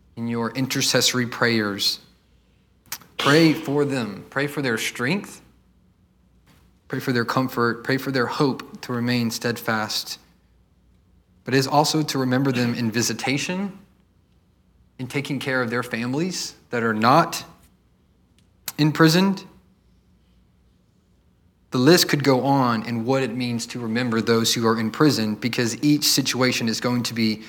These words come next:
different. I think it sums it up in Matthew seven twelve, where Jesus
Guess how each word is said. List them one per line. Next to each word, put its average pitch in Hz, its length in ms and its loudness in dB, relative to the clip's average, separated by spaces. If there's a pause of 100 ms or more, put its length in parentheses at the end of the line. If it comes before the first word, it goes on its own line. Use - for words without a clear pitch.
(320)
different. 117 540 0
I - 60 -14
think 139 180 -4
it - 120 -4
sums 147 420 6
it 143 80 4
up 127 460 2 (420)
in 123 140 -4
Matthew 123 580 0 (640)
seven 135 380 2
twelve, 127 460 2
where 117 80 -2
Jesus 120 580 -4